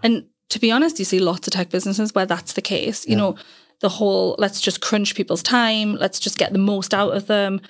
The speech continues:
Speaker 1: The culture bit is secondary. Now, I think now, now that we're in twenty twenty-three, people are becoming more aware of culture. But back then, like, you guys were still so acutely aware of that, but you built the culture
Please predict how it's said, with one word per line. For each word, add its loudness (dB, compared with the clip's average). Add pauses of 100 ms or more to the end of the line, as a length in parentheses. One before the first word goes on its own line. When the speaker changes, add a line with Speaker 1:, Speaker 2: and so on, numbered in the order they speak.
(360)
Speaker 1:
The 2
culture 0
bit -2
is -4
secondary. 2
Now, 2
I -2
think -2 (140)
now, 2 (420)
now 0
that -2
we're 2
in 0
twenty 0
twenty-three, -2
people -2
are -2
becoming 0
more 2
aware 0
of -8
culture. 0 (580)
But 2
back 0
then, 0
like, -2
you 2
guys 2
were -2
still -2 (100)
so 2
acutely 0
aware 0
of -2
that, 2
but 0
you 0
built 0
the 0
culture -2